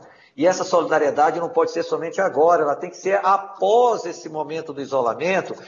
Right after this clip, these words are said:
porque o desemprego vai ser muito grande, o Estado não vai ter capacidade de arcar com toda a recuperação sozinho,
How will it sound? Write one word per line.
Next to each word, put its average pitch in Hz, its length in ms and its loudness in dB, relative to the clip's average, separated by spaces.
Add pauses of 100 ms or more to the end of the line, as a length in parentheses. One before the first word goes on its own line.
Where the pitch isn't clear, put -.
(200)
porque 180 240 0
o 208 60 6
desemprego 185 560 0
vai 160 120 2
ser 170 160 -2
muito 156 240 -6
grande, 139 520 2 (300)
o 185 140 -4
Estado 190 480 0
não 220 180 0
vai 208 140 0
ter 208 160 0
capacidade 180 720 0
de 165 120 -6
arcar 180 420 0
com 160 100 -10 (120)
toda 214 220 0
a 180 40 4
recuperação 175 600 -2
sozinho, 185 800 -2